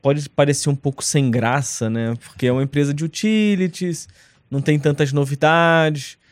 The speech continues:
mas Equatorial, no final, acho que é uma das melhores do segmento. Fez um, um baita evento ontem, ah, mostrou por que ela é uma das melhores. E, e eu tô falando, pô, por que que eu acho que ela é touro?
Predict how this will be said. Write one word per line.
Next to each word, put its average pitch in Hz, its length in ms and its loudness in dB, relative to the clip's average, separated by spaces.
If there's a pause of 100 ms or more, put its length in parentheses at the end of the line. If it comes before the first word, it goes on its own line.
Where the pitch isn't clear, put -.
(360)
mas 135 400 4
Equatorial, 147 640 4
no 165 100 0
final, 143 720 2
acho 127 180 -2
que - 100 -4
é 135 120 2
uma 135 220 0
das 135 180 2
melhores 156 580 4
do 135 100 -8
segmento. 135 720 -4 (460)
Fez 131 320 2
um, 127 260 4
um 120 100 2
baita 147 340 4
evento 131 380 2
ontem, 135 540 -2 (500)
ah, 113 520 -2
mostrou 147 580 2
por - 260 -8
que 147 120 0
ela 147 260 4
é 127 140 4
uma 127 140 0
das 120 160 -2
melhores. 123 600 0
E, 139 60 2
e 135 240 2
eu 127 220 2
tô 143 120 -6
falando, 147 220 0
pô, - 180 -4
por - 120 -18
que 170 80 -6
que 160 80 -4
eu 151 60 6
acho 135 140 0
que - 60 -6
ela 131 100 0
é 127 40 2
touro? 143 360 -2